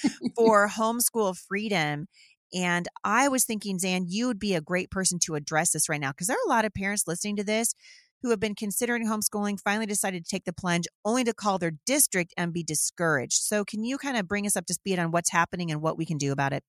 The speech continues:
Speaker 1: Yes, absolutely. First, let me just give the good news, which is homeschooling is now legal in all fifty states. Each state has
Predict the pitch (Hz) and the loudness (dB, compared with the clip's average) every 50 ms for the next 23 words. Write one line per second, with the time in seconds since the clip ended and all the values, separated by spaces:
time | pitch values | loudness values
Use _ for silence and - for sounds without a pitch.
0 | _ _ _ _ _ _ - 214 214 196 170 170 160 - - - 214 214 214 214 | _ _ _ _ _ _ 2 2 4 4 2 0 -4 -6 -2 0 2 2 2 0
1 | - - 202 190 185 180 - - 175 170 165 165 - - - - _ _ - - | -2 -4 0 0 0 0 0 0 0 0 0 -2 -4 -14 -16 -16 _ _ -2 2
2 | 294 294 302 294 - - - 254 269 285 285 277 247 - 220 208 208 - - 214 | 4 4 4 2 -2 -4 0 0 0 0 0 -2 -2 -2 -2 -4 -4 -4 -4 -4
3 | 180 - 226 214 208 - - 180 - 220 226 226 208 214 214 208 208 208 - - | 0 0 0 0 0 -4 -6 -4 0 0 0 2 2 2 2 2 0 -2 -4 -4
4 | - 220 202 - - 175 - - - 220 214 208 - - - 220 208 196 196 190 | -2 -2 -2 -2 -2 -6 -4 -2 0 2 2 2 0 0 -2 0 0 2 2 0
5 | 170 170 170 - 180 175 170 175 175 180 180 170 - 175 190 - 160 165 160 - | 0 -2 0 0 0 2 0 0 0 0 0 0 -2 -4 -4 0 0 0 0 0
6 | - 180 175 180 180 180 - - - 175 - 170 160 - - - 156 - - - | 0 0 0 0 -2 -4 -4 -6 -4 -4 -2 -4 -4 -4 -4 -6 -6 -6 -6 -10
7 | - - - - - - - - - _ _ - 247 254 277 277 - - - - | -16 -18 -18 -16 -14 -14 -14 -16 -16 _ _ 0 2 2 2 2 0 -2 -2 -2
8 | - - - 285 285 262 233 220 220 - _ _ _ - 233 226 220 220 214 - | -2 -2 0 0 2 2 0 0 -2 -6 _ _ _ 0 0 2 2 0 -2 -4